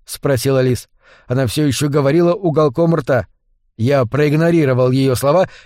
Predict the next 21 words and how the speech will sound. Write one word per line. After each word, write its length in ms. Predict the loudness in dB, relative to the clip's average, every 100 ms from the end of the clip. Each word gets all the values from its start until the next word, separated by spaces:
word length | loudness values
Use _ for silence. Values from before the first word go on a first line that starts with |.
| -6
и 100 | -4
снова 400 | -2 0 2 2
обратился 580 | 2 0 0 -2 -2
к 80 | -6
Террио. 380 | -2 0 0 -2 _ _ _ -8
Поскольку 560 | -8 -2 -4 0 0
вокруг 400 | 2 0 0 -2
никого 380 | 0 0 0 0
не 160 | 0 0
было, 240 | 2 0 -4 -20 -6
я 140 | -2
заговорил 480 | 0 0 2 2 2
громче, 580 | 2 2 2 0 -2 -4 -8
выговаривая 640 | -4 -2 0 2 2 2 0
каждое 520 | 0 0 2 0 0
слово 340 | 0 0 0 2
так, 200 | 0 -2 -14 -8
как 180 | -4
это 220 | -2 0 0
делают 380 | 2 2 2
глухие 560 | 2 0 0 0 0 -2